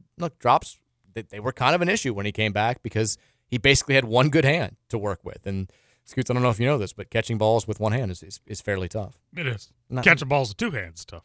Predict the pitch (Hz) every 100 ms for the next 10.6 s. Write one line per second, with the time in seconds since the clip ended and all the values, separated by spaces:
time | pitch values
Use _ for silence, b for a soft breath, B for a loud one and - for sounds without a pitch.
0 | _ - 247 240 226 190 202 180 147 120
1 | 104 92 82 - - - 107 95 107 90
2 | 113 107 95 92 92 85 92 87 - 107
3 | 214 165 - 214 277 294 285 196 175 170
4 | 165 170 180 156 143 151 143 127 123 143
5 | 110 131 123 117 - - 120 95 - 127
6 | 131 - _ _ _ _ _ - - -
7 | - 165 269 269 180 - - 139 151 160
8 | 143 127 120 131 143 135 143 143 143 156
9 | 156 _ 120 117 151 131 - 165 160 -
10 | 123 - 113 123 131 139